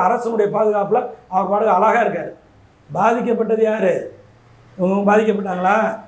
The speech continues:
அந்த நாலு கொலை வழக்கு வந்து அவர் விடுதலை ஆயிட்டாரு. புரியுதா உங்களுக்கு? பாதுகாப்போடு இருக்காரு. பாதிக்கப்படுறது உங்களுக்கு இல்ல. இந்துத்துவவாதிகள் ரெண்டே பேர் தூண்டி விட்டுட்டு,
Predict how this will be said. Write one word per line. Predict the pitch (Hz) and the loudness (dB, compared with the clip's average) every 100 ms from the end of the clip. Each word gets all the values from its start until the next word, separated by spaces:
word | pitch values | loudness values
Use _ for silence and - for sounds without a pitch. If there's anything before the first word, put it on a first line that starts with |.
| - _ - | -20 _ -10
அந்த | 175 | -2
நாலு | 190 220 214 | 2 4 4
கொலை | 220 240 | 4 2
வழக்கு | 226 220 | 2 2
வந்து | 226 240 | 0 2
அவர் | 220 | 2
விடுதலை | 262 277 | 6 6
ஆயிட்டாரு. | 254 233 202 139 - - _ _ _ _ - | 6 4 0 -2 -6 -16 _ _ _ _ 0
புரியுதா | 190 220 220 | 2 4 2
உங்களுக்கு? | 196 202 233 - - | 0 0 0 -2 0
பாதுகாப்போடு | 214 277 285 269 269 262 | 4 4 4 2 4 4
இருக்காரு. | - - 139 - - _ _ _ _ - - - - 180 | 4 0 -6 -10 -18 _ _ _ _ -20 -20 -20 -18 0
பாதிக்கப்படுறது | 185 220 - 214 220 226 | 2 4 2 2 2 2
உங்களுக்கு | 208 214 190 | 2 0 0
இல்ல. | 160 131 - - - | -2 -6 -12 -20 -4
இந்துத்துவவாதிகள் | 175 247 277 262 240 233 220 208 202 | 0 2 4 4 4 2 0 0 0
ரெண்டே | 214 247 247 | 4 4 4
பேர் | 240 208 180 - - - - - | 2 0 0 -4 -16 -20 -20 -4
தூண்டி | 254 294 262 | 0 2 0
விட்டுட்டு, | 220 185 202 | -2 0 2